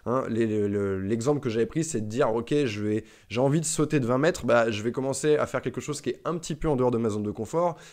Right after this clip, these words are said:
Je vais aller, euh, plonger, euh, de trois mètres de haut, ensuite de cinq mètres, ensuite de dix mètres, ensuite de quinze mètres et ensuite de vingt mètres.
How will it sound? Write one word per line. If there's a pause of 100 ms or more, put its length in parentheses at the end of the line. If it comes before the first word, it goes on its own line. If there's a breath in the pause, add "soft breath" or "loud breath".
Je
vais
aller,
euh,
plonger,
euh,
de
trois
mètres
de
haut,
ensuite
de
cinq
mètres,
ensuite
de
dix
mètres, (240 loud breath)
ensuite
de
quinze
mètres
et
ensuite
de
vingt
mètres.